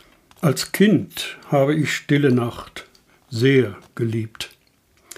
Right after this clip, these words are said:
Wir sangen es mit mehreren anderen Weihnachtsliedern zu Hause vor der Bescherung. Einige Jahre später nahm ich bewusst wahr,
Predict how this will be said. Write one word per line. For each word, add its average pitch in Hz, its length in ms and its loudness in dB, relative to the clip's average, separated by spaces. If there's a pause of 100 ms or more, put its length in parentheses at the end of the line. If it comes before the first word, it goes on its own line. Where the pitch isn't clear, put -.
(400)
Wir 170 200 6
sangen 160 500 4
es - 520 -2
mit 123 240 -2
mehreren 143 920 2
anderen 151 540 4
Weihnachtsliedern 143 1040 0
zu 113 240 -2
Hause 139 560 -2 (100)
vor 135 400 -2
der 147 120 2
Bescherung. 113 600 0 (1900)
Einige 196 420 6
Jahre 143 440 2
später 135 680 2
nahm 156 340 4
ich 160 180 -4
bewusst 131 720 0
wahr, 143 480 -2